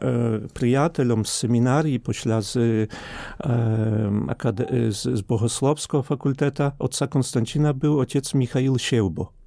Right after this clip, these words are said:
syn, y, archiepiskopa Stefana Siełbo.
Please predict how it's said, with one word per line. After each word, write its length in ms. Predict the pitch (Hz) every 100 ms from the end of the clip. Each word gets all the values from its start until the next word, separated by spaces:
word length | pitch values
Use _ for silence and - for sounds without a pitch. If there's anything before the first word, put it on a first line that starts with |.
| - - - - - -
syn, 360 | - 156 151 143
y, 360 | 135 127 123 123
archiepiskopa 800 | 127 - 131 - 135 - 113 139
Stefana 560 | - 156 - 120 101 123
Siełbo. 540 | - 113 92 -